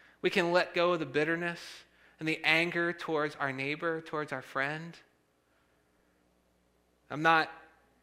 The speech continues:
I generally like to think good of people, but I'm not that naive to think that there's not people in this room that are dealing with that very thing. And it's eating away at them. But think about g-, how God has been merciful to you.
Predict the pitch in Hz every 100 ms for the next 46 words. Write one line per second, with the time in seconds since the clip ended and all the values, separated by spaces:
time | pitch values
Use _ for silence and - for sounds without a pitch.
0 | _ _ _ _ _ _ _ _ _ _
1 | _ - 147 160 160 156 147 143 143 143
2 | 143 156 139 143 143 139 - 131 131 127
3 | 127 - 135 143 143 147 135 143 131 131
4 | 139 135 131 - 139 135 131 123 139 135
5 | - - 151 151 135 127 135 123 - 135
6 | 135 135 123 123 120 135 139 139 127 131
7 | - 127 127 127 123 - 127 127 120 127
8 | - - - - _ _ _ _ _ _
9 | _ _ _ _ _ _ _ - 127 127
10 | - 170 170 156 139 127 139 139 139 139
11 | 139 131 123 120 - _ _ _ _ _
12 | _ _ _ _ - 131 - 180 175 147
13 | 147 143 - 151 156 147 139 139 135 131
14 | 139 143 131 131 135 - 139 - 127 127
15 | 127 123 127 123 120